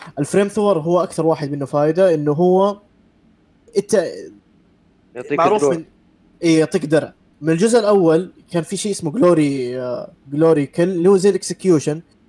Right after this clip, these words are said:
Speaker 1: إنك تقتل، تضرب مثلًا وحش برصاص، بعدين فجأة ينور،
Speaker 2: مم.
Speaker 1: لما تقرب منه وتضرب عليه ميلي،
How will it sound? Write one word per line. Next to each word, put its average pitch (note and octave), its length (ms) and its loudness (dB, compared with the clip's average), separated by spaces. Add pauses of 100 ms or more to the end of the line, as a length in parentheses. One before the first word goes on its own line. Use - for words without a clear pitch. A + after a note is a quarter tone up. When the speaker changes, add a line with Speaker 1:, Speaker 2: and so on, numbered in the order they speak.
(120)
Speaker 1:
إنك D#3+ 140 -2
تقتل، E3+ 460 -6
تضرب E3 380 0 (100)
مثلًا C#3 320 -4
وحش - 260 -4 (240)
برصاص، C#3 680 -4 (260)
بعدين E3 160 2
فجأة E3 240 2
ينور، E3+ 560 2 (540)
Speaker 2:
مم. B2 80 -12
Speaker 1:
لما D3 180 0
تقرب D#3+ 400 -2
منه D#3 120 -2
وتضرب D#3+ 360 0
عليه D3+ 220 2
ميلي، F3 400 0